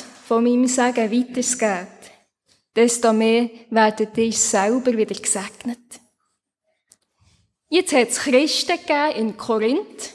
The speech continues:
in Griechenland, etwa um fünfzig nach Christus. Die haben vom Erlöser Jesus Christus gehört und haben sich entschlossen, dem Christus nachzufolgen. Der Paulus hat sie gelehrt,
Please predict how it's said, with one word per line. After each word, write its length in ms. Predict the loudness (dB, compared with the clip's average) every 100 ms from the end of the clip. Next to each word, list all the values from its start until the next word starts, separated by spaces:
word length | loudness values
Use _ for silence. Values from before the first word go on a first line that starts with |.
| -4
in 160 | -2
Griechenland, 760 | 0 0 -2 0 -2 0 -2 -4 -8 -18 -20 -20 _
etwa 280 | 0 2 4
um 120 | 2
fünfzig 560 | 2 2 2 -4 -10 -6
nach 220 | -6 -4
Christus. 800 | 0 0 0 -6 -10 -10 -12 -16 _ _ _ _ _ _
Die 140 | 0 2
haben 260 | 4 2
vom 220 | 2 -2
Erlöser 680 | -2 -6 2 4 4 2 -6 -8 -14 -20 -4
Jesus 560 | 4 4 4 -2 -8
Christus 560 | -2 0 0 -4 -8 -6
gehört 560 | 0 0 0 -4 -8 -10 -14 -12 -12 -4
und 160 | -2 2
haben 180 | 2
sich 220 | 2 -2 -4
entschlossen, 720 | -4 -2 2 2 0 -4 -4
dem 160 | -2 -4
Christus 640 | 0 0 0 -6 -8 -6
nachzufolgen. 760 | -6 -6 -8 -6 -6 -6 -10 -18 -20 _ _ _ _ _ _ -16
Der 80 | -16
Paulus 680 | 0 2 4 4 0 -2
hat 220 | -6 -8
sie 80 | -10
gelehrt, 600 | -10 -4 0 0 -4 -16